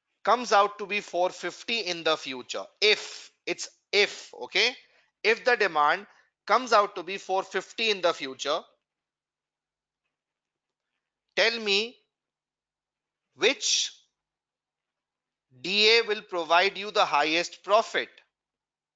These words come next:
It's one one seven zero. If the demand in future works out to be four fifty,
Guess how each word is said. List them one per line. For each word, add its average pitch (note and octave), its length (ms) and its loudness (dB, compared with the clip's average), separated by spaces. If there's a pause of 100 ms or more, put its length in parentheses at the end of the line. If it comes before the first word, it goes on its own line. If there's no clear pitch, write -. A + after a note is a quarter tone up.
(460)
It's - 440 -8 (120)
one C#3 380 -4
one C#3 260 -2
seven C3+ 380 -6
zero. C3 360 -6 (1600)
If G3+ 240 0
the B3+ 120 6
demand E3 540 2 (440)
in A#3 160 0
future G3+ 360 -2
works F3 320 2
out D#3 220 2
to C#3+ 100 -8
be F3+ 260 0 (800)
four D3+ 260 0
fifty, F#3+ 580 -4